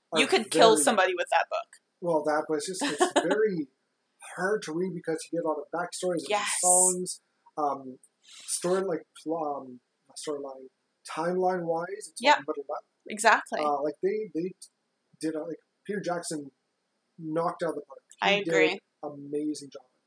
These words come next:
Speaker 1: that.
Speaker 2: Yeah, I agree. So, yeah, for being a book adaptation, I think, yeah, as well, it was perfect. It was
Speaker 1: There were a
Speaker 2: really,
Speaker 1: few,
Speaker 2: really
Speaker 1: they
Speaker 2: well
Speaker 1: made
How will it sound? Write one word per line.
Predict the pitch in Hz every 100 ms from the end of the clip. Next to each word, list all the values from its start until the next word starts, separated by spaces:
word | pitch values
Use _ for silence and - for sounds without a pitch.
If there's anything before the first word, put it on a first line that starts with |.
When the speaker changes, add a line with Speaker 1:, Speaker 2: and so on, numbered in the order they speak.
| _ _
Speaker 1:
that. | - _
Speaker 2:
Yeah, | 226 285 - _ _ _ _
I | 202
agree. | 202 202 185 - _ _ _ _ -
So, | - 226 214
yeah, | 233 269 196 -
for | 233 220 202
being | 220 247
a | 233
book | - 185
adaptation, | 214 202 185 - - 196 - 254 262
I | -
think, | 208 196
yeah, | 196 160 156 -
as | 214 190
well, | 175 190
it | 190
was | 196 -
perfect. | - 175 - - -
It | 233
was | 233
Speaker 1:
There | 214
were | 208
a |
Speaker 2:
really, | 202 196
Speaker 1:
few, | 196
Speaker 2:
really | 185 220
Speaker 1:
they |
Speaker 2:
well |
Speaker 1:
made | -